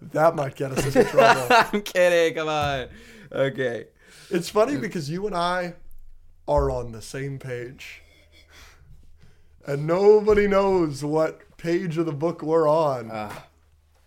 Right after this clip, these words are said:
Speaker 2: I don't
Speaker 1: All
Speaker 2: know.
Speaker 1: I'm gonna say is I'm a degenerate gambler. I'll gamble on anything.
Speaker 2: It's true. Um, you want me to do for you real quick?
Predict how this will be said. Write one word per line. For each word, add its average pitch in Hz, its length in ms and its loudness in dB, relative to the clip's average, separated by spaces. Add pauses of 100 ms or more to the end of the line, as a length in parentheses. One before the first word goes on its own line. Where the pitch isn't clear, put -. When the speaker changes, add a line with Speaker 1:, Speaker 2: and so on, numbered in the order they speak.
(640)
Speaker 2:
I 151 60 -2
don't 151 100 2
Speaker 1:
All 185 140 6
Speaker 2:
know. 185 40 10
Speaker 1:
I'm 196 140 8
gonna 214 120 4
say 208 180 4
is 202 180 4
I'm 160 160 2
a 147 60 -2
degenerate 139 600 -6
gambler. 135 500 -4
I'll 156 180 -2
gamble 143 400 -2
on 160 160 2
anything. 151 500 -4 (240)
Speaker 2:
It's - 100 -20
true. 98 260 -8 (1900)
Um, 127 460 2 (480)
you 127 120 -14
want 135 140 -8
me 131 60 -10
to 123 80 -14
do 117 240 -10 (460)
for - 120 -10
you 117 160 -4
real 143 100 -6
quick? 170 200 -8